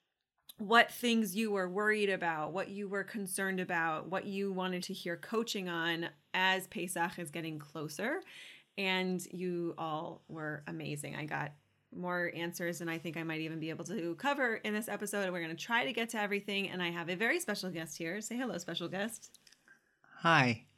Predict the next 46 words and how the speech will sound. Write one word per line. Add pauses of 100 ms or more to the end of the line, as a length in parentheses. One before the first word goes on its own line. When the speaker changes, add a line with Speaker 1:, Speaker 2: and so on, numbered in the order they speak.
(360)
Speaker 1:
<laughs> (360)
We
have (440)
Noah (100)
here
today
because
we
both
felt
like (380)
with
all
of
these
questions
and
answers,
this
will
be (280)
a
little
bit
more
entertaining
and
easy
to
listen
to
with (120)
some (460)
banter. (400)
So
he's
here
to
bring
the
banter. (260)
<laughs>
Speaker 2:
<laughs>
I'm
a
banter.